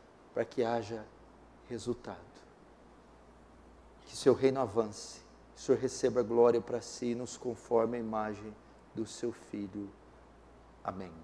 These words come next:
Queridos irmãos, preste muita atenção aqui. A sua atenção é imprescindível para os efeitos que a pregação tem.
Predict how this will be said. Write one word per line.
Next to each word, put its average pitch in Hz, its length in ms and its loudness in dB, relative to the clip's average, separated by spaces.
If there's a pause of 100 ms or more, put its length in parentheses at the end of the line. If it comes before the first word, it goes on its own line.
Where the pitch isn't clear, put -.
(2000)
Queridos 156 320 2
irmãos, 156 840 4 (1800)
preste 165 360 10
muita 165 280 6
atenção 131 580 4
aqui. 120 380 0 (800)
A - 60 -6
sua - 240 6
atenção 127 720 0
é 120 280 4 (600)
imprescindível 151 1300 4 (580)
para 131 120 8
os 113 120 4
efeitos 160 840 2
que - 100 -6
a 123 60 0
pregação 117 680 0 (120)
tem. 113 260 -8